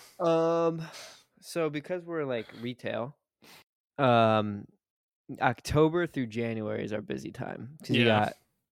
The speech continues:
Speaker 1: Halloween, which is huge for pet retail, and then you got,
Speaker 2: People
Speaker 1: you know,
Speaker 2: just
Speaker 1: thanks-
Speaker 2: buying them Halloween costumes for their
Speaker 1: Yeah.
Speaker 2: pets, man. I'm telling you.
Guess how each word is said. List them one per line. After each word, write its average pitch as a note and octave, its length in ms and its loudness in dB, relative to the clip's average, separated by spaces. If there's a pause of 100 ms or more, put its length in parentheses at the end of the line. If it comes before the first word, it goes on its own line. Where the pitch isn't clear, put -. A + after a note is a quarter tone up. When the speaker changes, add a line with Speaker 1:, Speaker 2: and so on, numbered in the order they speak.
(140)
Speaker 1:
Halloween, B2+ 560 6
which G#2+ 140 -4
is G#2+ 80 -4
huge A2 500 2 (120)
for G#2+ 140 -2
pet - 320 2
retail, G#2 520 -2 (720)
and G#2+ 640 0
then A#2 160 0
you A2+ 140 4
got, G#2+ 260 0 (420)
Speaker 2:
People D3 180 0
Speaker 1:
you - 20 4
know, C3+ 60 0
Speaker 2:
just C3 160 -2
Speaker 1:
thanks- A#2+ 160 4
Speaker 2:
buying D3+ 260 2
them C#3+ 140 0
Halloween D3 480 0
costumes C3+ 460 -2
for - 100 0
their C3+ 100 8
Speaker 1:
Yeah. D3 180 8
Speaker 2:
pets, G#2+ 160 -4
man. C3+ 180 0
I'm C3 100 0
telling D#3 300 0
you. A#2 120 -2